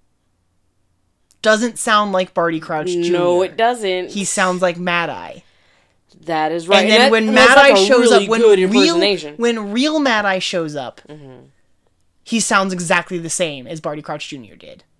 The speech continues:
Speaker 2: Yeah.
Speaker 1: So maybe there's, like, another level of something.
Speaker 2: Maybe there's a, uh,
Speaker 1: Maybe
Speaker 2: advanced Polyjuice Potion.
Speaker 1: I was literally going to say that Hermione just doesn't know the, like,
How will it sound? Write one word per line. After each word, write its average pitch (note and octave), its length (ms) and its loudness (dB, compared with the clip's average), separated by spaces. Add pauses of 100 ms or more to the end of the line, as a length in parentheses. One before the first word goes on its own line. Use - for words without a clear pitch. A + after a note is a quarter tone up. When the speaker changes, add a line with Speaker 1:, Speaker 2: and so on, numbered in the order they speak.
Speaker 2:
Yeah. D#3 340 -16 (220)
Speaker 1:
So F#3 640 2 (240)
maybe A3 280 -2
there's, G#3 200 0
like, G#3 220 -2
another F#3+ 400 0
level D#3+ 480 -6 (320)
of F3+ 160 -4
something. D3+ 540 -8 (220)
Speaker 2:
Maybe F#3+ 240 -10
there's F3+ 260 -4
a, F#3 140 -4
uh, D#3+ 380 -4
Speaker 1:
Maybe E4 460 0
Speaker 2:
advanced F#3 720 0
Polyjuice F#3 420 -2
Potion. F#3+ 400 -8 (680)
Speaker 1:
I C4 280 6
was D4 200 2
literally F4+ 640 4
going D#4 260 2
to D4 80 -2
say C4+ 260 -2
that A#3 240 2
Hermione C4+ 440 2
just C#4 140 -6
doesn't B3 360 2
know G3+ 300 2
the, F#3 160 4
like, D#3+ 440 -6